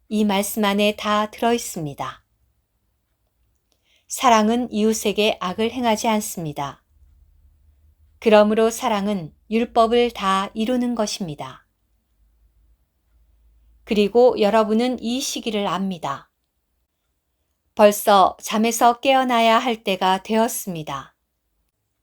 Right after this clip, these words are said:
왜냐하면 지금은 우리의 구원이 처음 믿을 때보다 더 가까웠기 때문입니다. 밤이 깊었고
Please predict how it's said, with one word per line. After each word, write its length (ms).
왜냐하면 800
지금은 760
우리의 460
구원이 520
처음 420
믿을 340
때보다 540
더 360
가까웠기 760
때문입니다. 800
밤이 300
깊었고 720